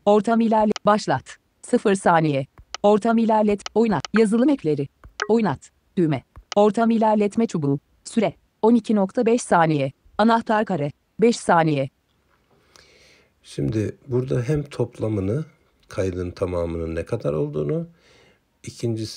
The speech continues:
Speaker 2: rakamda bizim ne kadarını şu, şu ana kadar oynattığımızı, keseceğimiz olan kısmı söylüyor.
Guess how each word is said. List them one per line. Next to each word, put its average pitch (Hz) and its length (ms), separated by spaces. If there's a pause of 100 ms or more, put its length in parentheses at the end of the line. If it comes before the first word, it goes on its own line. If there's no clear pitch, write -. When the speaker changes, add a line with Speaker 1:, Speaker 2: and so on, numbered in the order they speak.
(180)
Speaker 2:
rakamda 98 560
bizim 117 300
ne 127 100
kadarını 107 540
şu, - 240
şu 92 200
ana 92 160
kadar 113 200
oynattığımızı, 90 1040
keseceğimiz 87 640
olan 85 240
kısmı - 320
söylüyor. 82 580